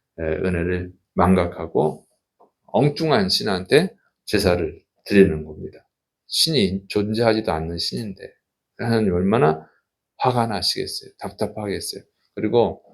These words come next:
우상 숭배에서 잘 된다면 그러면 또 하나님이 아버지 마음으로 또 용납할 수도 있어요.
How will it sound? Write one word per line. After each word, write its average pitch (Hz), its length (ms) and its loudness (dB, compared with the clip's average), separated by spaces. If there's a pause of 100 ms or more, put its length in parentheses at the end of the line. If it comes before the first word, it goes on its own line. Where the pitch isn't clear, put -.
(180)
우상 143 320 2
숭배에서 104 840 0 (200)
잘 113 200 2
된다면 101 800 -4 (340)
그러면 135 260 -2
또 139 100 0
하나님이 120 680 -2 (580)
아버지 107 840 2
마음으로 98 680 2 (300)
또 147 160 4
용납할 131 480 -2
수도 - 320 -8
있어요. 95 280 -6